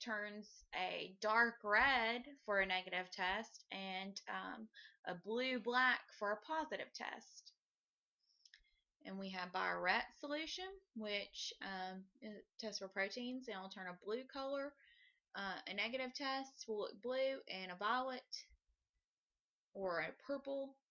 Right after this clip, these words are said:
will be a positive test. And then we have two for lipids here, uh, Sudan, um, four, and,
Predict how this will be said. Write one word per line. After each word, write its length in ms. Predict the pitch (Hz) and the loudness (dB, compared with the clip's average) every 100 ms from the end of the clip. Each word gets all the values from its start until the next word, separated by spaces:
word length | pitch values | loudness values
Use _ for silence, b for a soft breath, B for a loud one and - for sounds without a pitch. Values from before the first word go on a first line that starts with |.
| - | -12
will 80 | 202 | -8
be 140 | 190 185 | -2 -2
a 60 | |
positive 440 | 175 214 226 240 240 | 0 -2 -2 -4 -8
test. 540 | 254 240 240 - - - - - _ _ _ _ _ | -4 -2 -4 -8 -20 -20 -20 -20 _ _ _ _ _
And 160 | - 202 | -8 -4
then 440 | 208 208 202 208 - | 0 0 0 -4 -8
we 160 | 220 196 | -6 -4
have 300 | 185 185 - _ | 0 0 -2 _
two 460 | - 311 302 294 294 - | -4 -2 0 0 -2 -6
for 80 | 214 | -2
lipids 580 | 208 233 294 302 311 311 | 0 2 0 0 -4 -4
here, 400 | 330 302 302 302 - _ _ B B B B - | -4 0 0 0 -6 _ _ B B B B -2
uh, 180 | 190 190 | 0 0
Sudan, 580 | - 285 269 262 254 254 B B - | -2 0 4 4 4 2 B B -10
um, 360 | 208 196 196 196 _ - | -6 -4 -6 -10 _ -8
four, 340 | 285 311 311 320 - - - - _ _ _ - _ _ _ _ _ - - | -2 2 2 0 -8 -20 -20 -20 _ _ _ -20 _ _ _ _ _ -20 -10
and, 460 | 214 214 208 220 | -6 -4 -4 -6